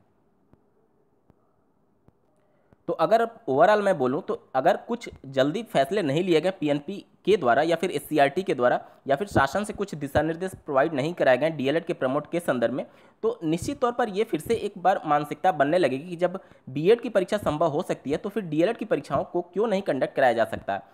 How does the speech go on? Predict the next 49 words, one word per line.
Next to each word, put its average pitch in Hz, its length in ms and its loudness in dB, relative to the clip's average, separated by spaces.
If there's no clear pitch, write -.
इससे 160 180 -6
सबसे 190 300 -4
ज़्यादा 202 220 0
नुकसान 170 400 -4
डीएलएड 160 300 0
दो 196 60 -4
हज़ार 190 140 0
अठारह 165 280 0
बैच 170 180 -2
के 190 80 -2
अभ्यर्थियों 143 360 -4
का 151 100 0
होगा, 123 200 0
क्योंकि - 500 -8
तृतीय 175 360 -6
सेमेस्टर 220 340 -2
की 226 100 -8
परीक्षा 185 300 -2
अगर 175 340 -4
कंडक्ट 151 380 0
होती 135 220 -4
है, 160 60 0
तो 190 120 -6
दिसंबर 170 480 0
के 226 60 -4
अंतिम 170 560 -2
माह 160 280 4
तक 190 200 0
उनके 170 300 -2
रिजल्ट 190 280 0
की 185 100 -8
घोषणा 160 300 0
हो 160 140 2
पाएगी, 127 280 2
थर्ड 131 200 0
सेमेस्टर, 135 400 -4
और 180 100 2
उनका 175 300 -2
फोर्थ 240 380 -2
सेमेस्टर 202 300 -4
का 214 120 0
एग्जाम 151 420 0
और 180 220 0
उनके 175 300 -4
रिजल्ट 185 280 0
की 202 80 -10
घोषणा 151 320 -2
होते 135 280 -2
होते 165 300 -2